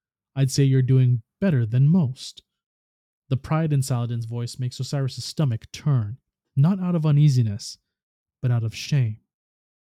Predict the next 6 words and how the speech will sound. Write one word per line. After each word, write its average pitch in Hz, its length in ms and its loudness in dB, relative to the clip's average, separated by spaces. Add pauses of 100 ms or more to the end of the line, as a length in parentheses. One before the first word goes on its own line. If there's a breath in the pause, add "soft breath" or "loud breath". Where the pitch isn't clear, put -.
(240)
And 123 120 -2
yet 131 120 -2
Saladin's 135 460 0
certainty 151 400 -4
isn't 131 240 -2
patronizing. 110 680 -6